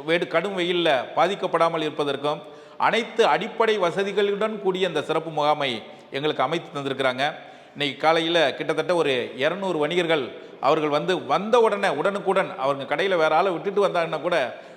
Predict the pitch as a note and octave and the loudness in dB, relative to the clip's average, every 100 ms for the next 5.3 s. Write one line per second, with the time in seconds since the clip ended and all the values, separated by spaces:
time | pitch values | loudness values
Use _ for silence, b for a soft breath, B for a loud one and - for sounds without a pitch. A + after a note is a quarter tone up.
0 | B B2+ F3 G3+ A3 F3 F3 E3+ D#3+ D#3 | B -2 0 2 2 2 0 -2 2 2
1 | C#3 A2 - B2+ C#3+ G3+ F#3+ D#3+ E3 C#3 | 2 0 -4 -6 -4 -2 0 0 -2 2
2 | D#3+ F#3+ F#3 D3+ E3 B2 - B B - | 2 2 -2 0 0 0 -6 B B 0
3 | A3 A#3+ A#3 F3 F#3+ E3+ F3 F3+ E3 D3 | 2 0 0 0 -2 -4 -2 -2 -2 0
4 | F3 D#3 C#3 C3 D#3 F#3 E3 D3+ C#3+ C#3 | 0 -2 -4 -2 -2 0 -2 -2 -4 -2
5 | C#3+ D3 B2 | -2 -2 -4